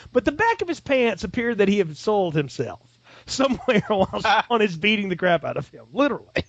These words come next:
Speaker 1: <laughs> And I thought, well, I guess they just didn't have time to shoot that again, 'cause that looked bad. But he doesn't, like, does he
Speaker 2: I
Speaker 1: kill
Speaker 2: feel
Speaker 1: him? 'Cause he just sort of kicks him and knocks him out, it looks like.
Speaker 2: I, I don't think he's dead.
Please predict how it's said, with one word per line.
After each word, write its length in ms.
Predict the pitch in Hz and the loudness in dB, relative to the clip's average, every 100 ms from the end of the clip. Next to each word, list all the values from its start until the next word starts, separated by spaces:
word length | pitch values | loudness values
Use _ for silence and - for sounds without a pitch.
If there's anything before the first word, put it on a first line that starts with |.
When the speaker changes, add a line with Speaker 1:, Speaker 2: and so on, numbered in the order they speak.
| _ - | _ -20
Speaker 1:
<laughs> 320 | - - - | -18 -16 0
And 140 | 240 - | 0 2
I 80 | 269 | 2
thought, 320 | 285 247 208 | 2 0 2
well, 120 | 285 | 2
I 140 | 294 311 | 2 2
guess 280 | 320 311 | 2 0
they 140 | - 277 | 0 -2
just 240 | 269 240 | -2 -4
didn't 200 | 277 247 | -4 0
have 180 | 240 202 | 0 2
time 220 | 220 214 | 2 2
to 100 | 196 | -2
shoot 280 | 170 - 185 | -6 -8 -2
that 160 | 190 170 | 2 2
again, 320 | 160 143 101 - - _ - | 2 0 -2 -12 -18 _ -2
'cause 260 | 175 151 | 0 2
that 180 | 170 214 | 0 0
looked 220 | 190 180 | 0 -2
bad. 260 | 165 95 - _ _ - - - | -4 -12 -14 _ _ -20 -20 -2
But 100 | 254 | 2
he 80 | 302 | 4
doesn't, 340 | 302 370 427 311 | 4 2 2 2
like, 280 | 294 240 - | 2 2 0
does 140 | 262 | 2
he 120 | 262 190 | 2 2
Speaker 2:
I 100 | 208 | 0
Speaker 1:
kill 180 | 339 | 0
Speaker 2:
feel 20 | 415 | 0
Speaker 1:
him? 140 | 440 403 - | -2 -6 -6
'Cause 120 | 247 | -2
he 80 | 240 | 0
just 200 | 311 330 | 0 0
sort 160 | 349 269 | 0 0
of 100 | 196 | 2
kicks 280 | 269 247 277 | 0 2 2
him 100 | 233 | 4
and 100 | 202 | 4
knocks 300 | 208 202 - | 2 0 -4
him 120 | 180 | 2
out, 220 | 220 151 | 4 2
it 80 | - | 0
looks 240 | 95 - | -8 -16
like. 300 | 110 92 - _ _ _ _ _ _ _ _ _ _ _ _ _ - _ | -16 -16 -20 _ _ _ _ _ _ _ _ _ _ _ _ _ -20 _
Speaker 2:
I, 260 | 170 170 - | -2 -2 -4
I 120 | 151 | -6
don't 180 | 208 311 | -4 -6
think 180 | 311 285 | -8 -6
he's 160 | 247 - | -8 0
dead. 380 | 247 202 117 | 2 2 -2